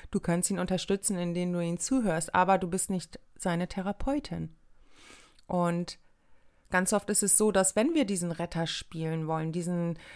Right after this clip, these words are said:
„Ah, ich rette dich und ich werde alles anders machen als die anderen Frauen“, dann erwartest du im Gegenzug immer irgendetwas zurück.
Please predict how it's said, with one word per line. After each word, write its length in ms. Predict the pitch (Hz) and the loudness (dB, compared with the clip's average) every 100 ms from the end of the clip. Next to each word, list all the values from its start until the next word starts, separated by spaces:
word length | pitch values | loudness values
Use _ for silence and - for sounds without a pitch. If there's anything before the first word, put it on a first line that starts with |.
| - - - _ - - | -20 -20 -20 _ -10 0
„Ah, 200 | 339 330 | 4 4
ich 160 | 320 | 2
rette 220 | 254 254 254 | 0 0 2
dich 420 | 226 233 240 - | 4 4 2 0
und 580 | 196 196 202 196 - - - - - _ - _ - _ _ _ _ - | -2 0 -2 -4 -12 -18 -20 -20 -20 _ -20 _ -20 _ _ _ _ -10
ich 360 | - 202 - - | -6 -6 -8 4
werde 240 | 202 202 | 8 8
alles 220 | 190 208 - | 8 6 4
anders 360 | 180 190 180 | 4 4 2
machen 240 | 190 185 180 | 0 -2 -2
als 240 | 185 - | -2 -4
die 120 | - | -2
anderen 340 | 165 175 180 175 | 0 0 0 -2
Frauen“, 480 | - 175 165 170 - - - - - - - - | 0 2 2 0 -4 -18 -20 -20 -20 -20 -20 -2
dann 120 | 185 | 0
erwartest 480 | 190 196 214 240 - | 4 4 4 2 0
du 40 | |
im 140 | 220 208 | 0 0
Gegenzug 420 | 220 220 - 226 - - _ _ | 0 0 0 -4 -6 -20 _ _
immer 320 | 302 311 302 | -2 -2 0
irgendetwas 640 | 285 277 262 269 269 240 | 0 2 0 0 0 -2
zurück. 420 | - 247 339 - | -2 -4 -6 -6